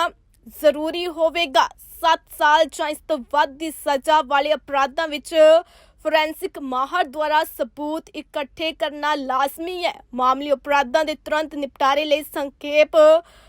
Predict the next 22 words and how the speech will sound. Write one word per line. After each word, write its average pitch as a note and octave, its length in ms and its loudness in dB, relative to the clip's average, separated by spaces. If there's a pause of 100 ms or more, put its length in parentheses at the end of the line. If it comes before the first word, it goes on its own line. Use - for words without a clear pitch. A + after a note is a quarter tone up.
(260)
ਮੁਕੱਦਮੇ D4+ 680 -2
ਦੀ D#4+ 420 -6
ਵਿਵਸਥਾ C4+ 560 -4
ਹੋਵੇਗੀ। D#4+ 460 -2
ਪਹਿਲੀ D#4 520 -6
ਵਾਰ D4+ 400 4 (1200)
ਅਪਰਾਧੀ D4+ 600 0
ਨੂੰ E4 140 -10
ਮੁਕੱਦਮੇ C#4+ 640 -6
ਦੌਰਾਨ D4 400 -2
ਆਪਣੀ D4+ 360 -6
ਸਜ਼ਾ D#4+ 560 -2
ਦਾ C4+ 160 -4 (120)
ਇੱਕ - 120 -16 (120)
ਤਿਹਾਈ C#4+ 540 -4
ਹਿੱਸਾ D4+ 380 -2
ਕੱਟਣ D4 420 -8
ਤੋਂ C#4 140 -4
ਬਾਅਦ C4+ 440 4 (800)
ਜ਼ਮਾਨਤ D4+ 800 2
ਮਿਲ D#4+ 240 -2
ਜਾਵੇਗੀ। D4 600 -2